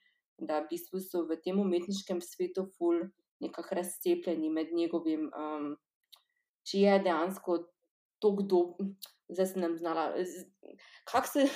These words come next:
<laughs> k-, kako je že tisto, ko umreš pa nekaj zapotiš-, zapustiš,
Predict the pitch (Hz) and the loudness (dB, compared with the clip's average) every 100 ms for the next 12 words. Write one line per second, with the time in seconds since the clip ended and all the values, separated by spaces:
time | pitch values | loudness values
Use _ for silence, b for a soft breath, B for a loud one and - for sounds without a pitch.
0 | 294 302 - 392 494 339 - 262 269 254 | 6 6 6 4 4 2 0 2 4 4
1 | 262 254 214 202 214 - 226 208 208 208 | 4 2 2 -4 -6 2 6 6 6 4
2 | - 208 190 175 196 214 185 202 190 220 | 6 8 8 6 4 0 2 2 2 2
3 | 175 175 190 185 190 - 175 175 175 180 | 0 -2 -2 -2 -6 -8 -4 -4 -4 -10
4 | - 202 202 | 0 0 2